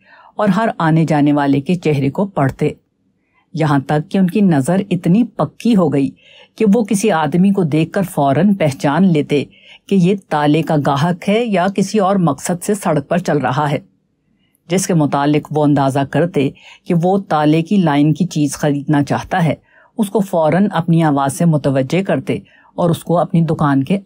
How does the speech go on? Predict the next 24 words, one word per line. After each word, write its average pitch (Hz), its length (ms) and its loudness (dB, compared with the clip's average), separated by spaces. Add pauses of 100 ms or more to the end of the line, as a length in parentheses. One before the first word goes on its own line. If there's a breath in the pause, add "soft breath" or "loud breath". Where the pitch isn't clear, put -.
अंदर 160 280 2
बुलाते। 135 500 -2 (920)
इस 208 180 -2
तरह 202 160 2
उनकी 214 340 2
दुकानदारी 165 680 0
अचानक 202 520 0
काफ़ी 147 340 -2
बढ़ 147 260 2
गई, 135 220 -4 (600)
यहाँ 143 260 0
तक 143 240 -2 (440 soft breath)
कि 185 80 0
वो 175 260 0
बाजार 151 500 0
में 175 180 2
सबसे 214 480 -4
ज़्यादा 151 320 0
फरोख्त 143 460 -2
करने 151 320 0
वाले 143 280 0
दुकानदार 151 600 0
बन 143 200 0
गए। 131 240 -2